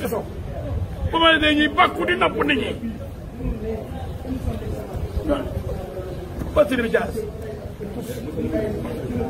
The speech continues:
di naan bu ma gañewul Dakar damay bàyyi pour ñu wax yoo xam ni waa Dakar ñoo ñàkk fayda ñu falee koo xam day tam di bàkku seen kaw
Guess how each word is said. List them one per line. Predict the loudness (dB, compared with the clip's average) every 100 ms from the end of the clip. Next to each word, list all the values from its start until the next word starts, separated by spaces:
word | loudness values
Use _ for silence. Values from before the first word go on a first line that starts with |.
| 0 0 0 0 0 4
di | 6 6
naan | 6 4
bu |
ma | 4 6
gañewul | 6 6 4
Dakar | 4 6 2 0 -8 -8 -2
damay | 2 4
bàyyi | 6 4
pour | 2
ñu | -2 0
wax | 2
yoo | 2
xam | 0 0
ni | 0 -2 -6 -6 -6 -4 2
waa | 4
Dakar | 6 6 4
ñoo | 2
ñàkk | 0 4
fayda | 4 4 2 -8 -8 -8 -8 -10 -10 -10 -10 -10 -2
ñu | 0
falee | 4 8 6
koo | 6 4
xam | 8
day | 8 6
tam | 2
di |
bàkku | 2 0 2
seen | 0 2
kaw | 0